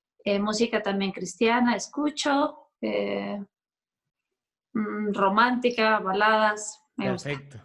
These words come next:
Speaker 2: perfecto, perfecto. Una persona a la que admires.
Speaker 1: Bueno,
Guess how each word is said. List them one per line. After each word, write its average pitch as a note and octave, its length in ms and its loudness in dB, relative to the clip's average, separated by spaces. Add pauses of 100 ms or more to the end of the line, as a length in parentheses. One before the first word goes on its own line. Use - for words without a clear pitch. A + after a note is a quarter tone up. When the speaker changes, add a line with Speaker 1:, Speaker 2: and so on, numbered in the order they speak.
(140)
Speaker 2:
perfecto, B2+ 480 -6
perfecto. C3 440 -6 (320)
Una C4 260 2
persona F#3+ 360 0
a F#3+ 40 0
la D#3+ 120 0
que C#3+ 100 -6
admires. C#3 480 -4 (4000)
Speaker 1:
Bueno, A#3 540 4